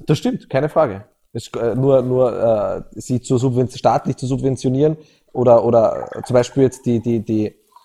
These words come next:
die, die, äh, die, wie hieß nochmal, die, die zwanzigtausend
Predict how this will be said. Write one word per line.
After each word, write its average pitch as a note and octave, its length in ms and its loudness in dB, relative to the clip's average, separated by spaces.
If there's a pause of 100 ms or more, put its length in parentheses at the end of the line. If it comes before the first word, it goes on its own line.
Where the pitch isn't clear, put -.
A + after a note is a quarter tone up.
(400)
die, G#2+ 360 0
die, G#2 460 -4
äh, - 220 -12 (400)
die, G#2 320 -4
wie A2 100 -4
hieß A#2+ 280 -4
nochmal, A2+ 300 0
die, G#2+ 320 -2 (800)
die G#2+ 400 -10
zwanzigtausend A2+ 1040 -4